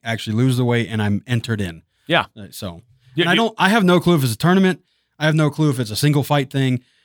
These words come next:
Speaker 1: It sounds like a tournament from the way I'm hearing it. So tournament would be like fight one,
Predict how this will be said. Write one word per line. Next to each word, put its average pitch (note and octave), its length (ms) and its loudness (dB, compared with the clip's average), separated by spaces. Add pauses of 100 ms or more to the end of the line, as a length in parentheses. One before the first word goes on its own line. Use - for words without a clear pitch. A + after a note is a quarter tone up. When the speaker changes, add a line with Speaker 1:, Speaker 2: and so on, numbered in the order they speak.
(120)
Speaker 1:
It C3+ 120 -8
sounds D3 380 0
like F3 120 0
a E3 40 -2
tournament E3+ 480 2
from C#3+ 140 0
the C3 60 2
way C3 140 2
I'm A#2 80 0
hearing B2+ 260 2
it. D3 160 0
So C3+ 100 -2
tournament C3 420 0
would A#2+ 120 -6
be B2 140 -4
like A2 240 -4
fight B2 320 -8
one, B2 180 -6